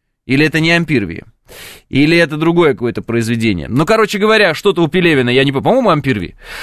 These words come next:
Вот как раз этому посвящён. То есть смысл заключается. А нет, друзья, нет, нет, это другое. Это айфак. Это айфак, точно.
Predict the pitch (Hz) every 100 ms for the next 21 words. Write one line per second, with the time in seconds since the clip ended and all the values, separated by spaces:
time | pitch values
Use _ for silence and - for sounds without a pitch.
0 | - - 147 147 160 160 151 139 127 120
1 | 135 135 - - 156 240 285 226 190 185
2 | 190 214 196 - 185 220 302 285 277 262
3 | 311 330 311 254 214 170 151 196 214 202
4 | 220 202 147 113 127 175 202 208 214 208
5 | 202 233 240 196 135 - - 135 156 180
6 | 220 165 139 156 160 170 156 220 240 165
7 | 87 - _ _ - - - - 175 180
8 | 202 180 185 - 262 208 - - - -
9 | _ _ _ _ _ - - 131 131 143
10 | 160 - 240 - - 165 - -